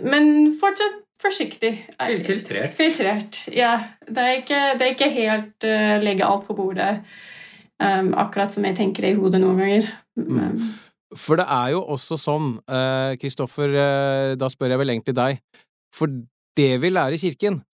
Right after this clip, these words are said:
Speaker 3: kan vi være enige om at det er prinsipper og verdier som egentlig er en slags, ehm, hjelp til suksess i dette livet?
Speaker 2: Alt som er godt i kirken, ehm,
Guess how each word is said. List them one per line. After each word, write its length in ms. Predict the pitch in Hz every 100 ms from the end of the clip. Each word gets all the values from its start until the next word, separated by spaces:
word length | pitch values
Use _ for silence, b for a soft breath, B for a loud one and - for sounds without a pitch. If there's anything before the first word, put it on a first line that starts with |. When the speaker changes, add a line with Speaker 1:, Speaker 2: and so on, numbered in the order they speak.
| _ _ _ _ _ _ -
Speaker 3:
kan 120 | 147
vi 60 | 156
være 240 | 160 185
enige 360 | 180 135 104 113
om 140 | 139
at 360 | 160 156 - -
det 600 | - 120 107 123 127 156 - -
er 340 | 120 117 131 139
prinsipper 920 | 156 160 - - - _ _ 160 156
og 180 | 147 127
verdier 680 | 151 131 127 104 110 156 135 _
som 180 | - 156 -
egentlig 480 | 117 107 123 160 131
er 120 | 117
en 60 |
slags, 440 | 123 151 147 - - _ _ _ _ _ _ -
ehm, 440 | 107 107 113 117 -
hjelp 400 | 131 117 120 127 -
til 140 | 147
suksess 600 | - 165 - - 139 143
i 60 | 165
dette 220 | 156 180
livet? 240 | 185 240 - _ _ _ _ - -
Speaker 2:
Alt 360 | 156 175 -
som 220 | - 175 151
er 220 | 135 143 123 117
godt 440 | 139 139 - - 160
i 80 |
kirken, 720 | 151 147 107 - 143 180 165 117 - _ _ _ _ _ _ _ _ _ _ 175
ehm, 800 | 127 123 123 123 123 127 -